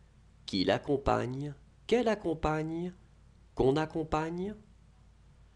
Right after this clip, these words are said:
Que nous accompagnions. Que vous accompagniez. Qu'ils accompagnent. Qu'elles accompagnent. Exposer. Que j'expose.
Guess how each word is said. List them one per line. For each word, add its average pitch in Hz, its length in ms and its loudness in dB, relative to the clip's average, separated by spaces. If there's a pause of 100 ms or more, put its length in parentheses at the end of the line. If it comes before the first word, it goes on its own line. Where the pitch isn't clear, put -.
(400)
Que 131 80 8
nous 120 280 6
accompagnions. 196 800 0 (1080)
Que 107 80 0
vous 92 280 -2
accompagniez. 120 960 -2 (1120)
Qu'ils 120 380 0
accompagnent. 147 840 -2 (380)
Qu'elles 220 360 -2
accompagnent. - 800 -4 (2500)
Exposer. 120 840 6 (1800)
Que 156 180 12
j'expose. 120 1000 8